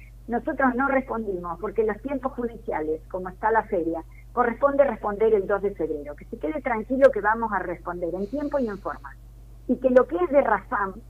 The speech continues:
va a continuar. La denuncia va a continuar.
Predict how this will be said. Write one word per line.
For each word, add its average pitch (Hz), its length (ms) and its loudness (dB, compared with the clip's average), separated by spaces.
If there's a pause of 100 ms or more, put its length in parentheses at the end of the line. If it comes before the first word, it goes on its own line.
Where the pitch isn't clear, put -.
(200)
va 254 180 6
a 254 80 0
continuar. 202 520 -2 (840)
La 214 140 8
denuncia 233 600 6
va 220 60 12
a 214 80 6
continuar. 175 560 0